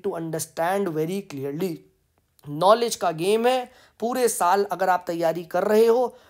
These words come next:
नॉलेज आपको बढ़ानी है। It is as simple as that। But obviously, you need to work in the right direction, ये आप ध्यान कर लो। तो अब क्या इंश्योरेंस मैं आपको बता रहा हूँ, जो अगर आप करें, तो definitely आपकी नॉलेज बढ़ेगी।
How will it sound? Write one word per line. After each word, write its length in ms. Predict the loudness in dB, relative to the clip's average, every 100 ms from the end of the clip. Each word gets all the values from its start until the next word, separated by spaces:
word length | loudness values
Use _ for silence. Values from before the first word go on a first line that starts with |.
| -10
नॉलेज 440 | -2 0 2 0 0
आपको 320 | -6 -4 -2
बढ़ानी 540 | 0 -2 -4 -6 -6 -8
है। 380 | -10 -12 -12 _ _ _ -2
It 100 | 2
is 200 | 2 4
as 200 | 2 2 -2
simple 300 | -8 -6 -4
as 200 | -2 -4
that। 320 | -6 -10 -12 -12 _ _ _ _ _ 0
But 160 | 2 2 4
obviously, 560 | 2 2 -2 0 0 0 -6 _ -2
you 100 | 0
need 240 | 2 -2
to 80 | -4
work 260 | 0 0 0
in 60 | 0
the 140 | 2
right 220 | 0 -2
direction, 440 | -2 -4 -4 -6 -6 -12 _ _
ये 180 | -8 -4
आप 380 | -2 -2 -2 _ _
ध्यान 300 | -12 -10 -10
कर 280 | -12 -12 -12
लो। 160 | -12 -18 _ _ _ _ _ _
तो 60 | -6
अब 400 | 4 4 4 2
क्या 200 | 4 6
इंश्योरेंस 600 | 4 2 2 2 0 0
मैं 100 | 2
आपको 300 | 2 2 -2
बता 280 | -2 0 2
रहा 100 | 2
हूँ, 200 | 0 -6
जो 160 | 2 4
अगर 240 | 4 2
आप 160 | 2 2
करें, 320 | -2 -2 -4 -10 -18 -6
तो 80 | -4
definitely 600 | 0 0 0 -2 -2 0
आपकी 320 | 0 -2 -6
नॉलेज 340 | -4 0 0 -2
बढ़ेगी। 480 | -4 -4 -8 -10